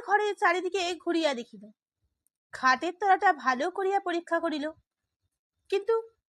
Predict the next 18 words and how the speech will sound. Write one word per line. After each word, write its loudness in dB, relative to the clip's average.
কেহ 0
কোথাও 0
নাই। -10
তবে 0
কে 0
কথা 2
কহিল? -2
গলাটা 2
ইচ্ছা -4
করিয়া -2
বিকৃতি -2
করিয়াছে। -6
এ -4
জামাইবাবু 0
না 2
হইয়া -4
যায় 4
না, -4